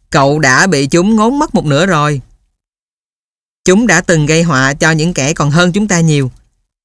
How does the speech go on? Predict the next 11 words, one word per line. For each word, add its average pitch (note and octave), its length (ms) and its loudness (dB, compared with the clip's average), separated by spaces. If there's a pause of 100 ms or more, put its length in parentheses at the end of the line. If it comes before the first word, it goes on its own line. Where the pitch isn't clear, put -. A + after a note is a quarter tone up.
Bill E3 200 2
cãi D3 240 -2
lại. A#2+ 320 -4 (540)
"Thôi F#3 280 2
im G3 200 2
đi, F#3 220 2 (600)
ông F#3 180 0
thầy D#3+ 180 0
bói F3+ 420 0 (440)
n-, F3 200 -2
nói G3+ 320 2